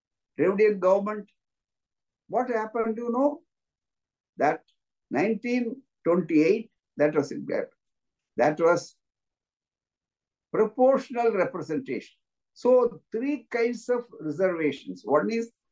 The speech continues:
fair representation, fair amount, quantity. That is one kind. Another kind is proportional representation, proportion to their caste and all these things.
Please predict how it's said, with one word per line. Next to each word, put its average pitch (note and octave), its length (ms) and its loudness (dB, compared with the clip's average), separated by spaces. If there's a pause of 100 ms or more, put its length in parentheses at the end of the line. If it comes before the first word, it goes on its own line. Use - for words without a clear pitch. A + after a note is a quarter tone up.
(260)
fair G#3 420 4 (920)
representation, F3+ 1000 -6 (380)
fair G#3+ 300 4 (920)
amount, D3 360 -2 (640)
quantity. D#3+ 600 -4 (600)
That F3 240 0
is F3 160 -2
one D3+ 240 0
kind. D3 300 0 (920)
Another B3+ 380 2
kind A3 340 0
is A3+ 300 -8 (720)
proportional B3 720 2
representation, D#3+ 840 -4
proportion A3 640 4
to G#3 80 0
their F3 200 4
caste E3+ 400 0
and C#3+ 180 2
all B2+ 180 4
these A2 220 -2
things. - 160 -20